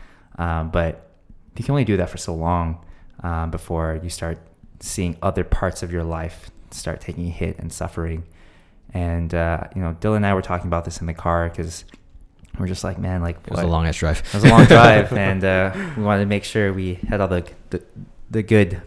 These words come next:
Speaker 1: bites for this. And, uh, it was like, if we are gonna be health and wellness and lifestyle company, then we have to embody that in ourselves and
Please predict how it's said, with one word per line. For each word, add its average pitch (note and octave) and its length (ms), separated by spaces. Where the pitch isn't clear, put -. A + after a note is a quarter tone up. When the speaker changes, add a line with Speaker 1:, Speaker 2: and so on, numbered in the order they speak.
Speaker 1:
bites F#2 280
for - 200
this. F2 340
And, F2 240
uh, F2 220
it G#2+ 60
was G2+ 140
like, F#2 300
if G2+ 180
we B2 180
are A#2 120
gonna A2 240
be F2+ 560
health - 680
and F2+ 300
wellness F2 680
and E2 200
lifestyle E2+ 840
company, E2+ 600
then E2+ 340
we G2 120
have A2 200
to A2+ 80
embody F2 420
that E2 300
in E2+ 100
ourselves F#2 800
and E2 320